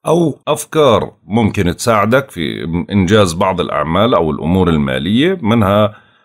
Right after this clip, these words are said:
ممكن تساعدك في استرداد بعض الأموال اللي إلك، أو يجيك هب-، هبات، مساعدات، نوع من الدعم المالي، أو تنفتح لك بعض الفرص المالية إذا أنت استغليتها بشكل جيد.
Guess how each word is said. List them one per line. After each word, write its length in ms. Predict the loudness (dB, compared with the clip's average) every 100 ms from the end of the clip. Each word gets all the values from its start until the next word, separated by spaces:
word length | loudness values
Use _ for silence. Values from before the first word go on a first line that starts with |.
| _
ممكن 440 | 0 2 2 0
تساعدك 480 | 0 0 0 2 0
في 260 | 0 -2 -2
استرداد 560 | -2 -2 0 2 2
بعض 320 | 2 0 0 -2
الأموال 540 | -2 -2 2 2 2
اللي 300 | 0 -2 0
إلك، 280 | 0 0 0
أو 360 | 0 2 2
يجيك 520 | 2 0 -2 -6 -8 -8
هب-، 200 | -8 -8 -4
هبات، 540 | 0 4 4 2 0
مساعدات، 920 | -2 -2 0 0 0 2 2 2 -4 -6
نوع 260 | -2 0
من 120 | 0
الدعم 380 | 0 0 0 0
المالي، 600 | 0 2 2 4 4 0 0
أو 180 | 0 0
تنفتح 560 | 0 0 0 -4 -4
لك 220 | -2 -2 0
بعض 240 | 0 2
الفرص 500 | 0 -2 -2 0 0
المالية 720 | 0 2 2 4 4 4 2 0
إذا 360 | 2 2 2
أنت 240 | 2 0 -2
استغليتها 680 | -4 -2 -2 0 -2 -4
بشكل 360 | -10 -8 -4 -2
جيد. 420 | 2 2 0 -8